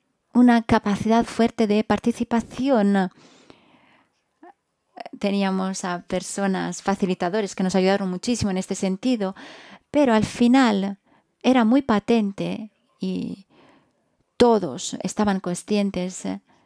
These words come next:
de que esta es la manera en la que deberíamos trabajar cuando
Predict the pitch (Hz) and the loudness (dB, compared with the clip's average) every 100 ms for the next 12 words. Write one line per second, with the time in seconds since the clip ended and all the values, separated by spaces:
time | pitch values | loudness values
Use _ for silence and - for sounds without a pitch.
0 | _ _ 226 196 - 196 190 - _ _ | _ _ -8 -8 -4 -2 -2 -6 _ _
1 | _ _ _ 233 233 196 185 196 202 185 | _ _ _ 2 2 0 -2 -2 -2 -2
2 | 180 180 214 196 147 180 151 170 202 190 | 0 2 2 2 0 -2 -2 -2 0 0
3 | 180 190 214 190 175 185 - 165 147 156 | 2 2 2 -2 -4 -10 -8 -4 -2 -4
4 | - 185 165 - 190 202 190 | -2 -2 -2 -6 -6 -4 -4